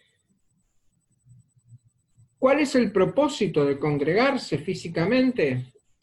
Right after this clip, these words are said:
El propósito de congregarse físicamente, primero, replicar lo que ocurría con los primeros cristianos, que estaba, partían el pan, enseñaban la doctrina de los apóstoles,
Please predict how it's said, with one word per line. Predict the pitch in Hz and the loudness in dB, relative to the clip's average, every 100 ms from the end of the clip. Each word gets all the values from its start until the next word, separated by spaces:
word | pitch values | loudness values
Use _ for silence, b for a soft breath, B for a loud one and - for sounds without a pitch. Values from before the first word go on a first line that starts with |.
| - | -4
El | 160 | -2
propósito | 185 190 285 285 247 | 0 -2 -2 -4 0
de | 214 | 0
congregarse | 190 180 175 185 226 233 208 | 0 -6 -2 0 0 -2 -6
físicamente, | 226 208 202 196 185 214 240 220 | -6 -8 -10 -8 -2 0 2 0
primero, | 208 220 302 339 269 | 2 2 2 4 2
replicar | 214 196 196 196 202 202 302 330 247 | 2 0 0 0 -2 0 2 2 2
lo | 180 170 | 0 0
que | 165 | -2
ocurría | 165 185 214 240 | -4 -4 2 2
con | 208 170 | 2 -2
los | 156 | -2
primeros | 165 170 202 180 | -2 -2 -2 -4
cristianos, | 156 160 226 208 160 131 | -8 -8 -6 -4 -4 -8
que | 131 | -12
estaba, | 139 196 175 156 _ | -8 -4 -4 -4 _
partían | 151 160 185 175 | -10 -4 -2 0
el | 156 | -2
pan, | - 214 220 214 247 _ _ _ _ _ _ _ _ _ _ _ _ _ | 0 0 0 -2 -6 _ _ _ _ _ _ _ _ _ _ _ _ _
enseñaban | 175 175 190 196 196 175 | -6 -2 2 4 4 4
la | |
doctrina | 165 165 180 170 | 2 2 0 2
de | |
los | 160 160 | 2 2
apóstoles, | 160 233 220 165 160 151 151 - | 0 2 2 0 0 0 -4 -8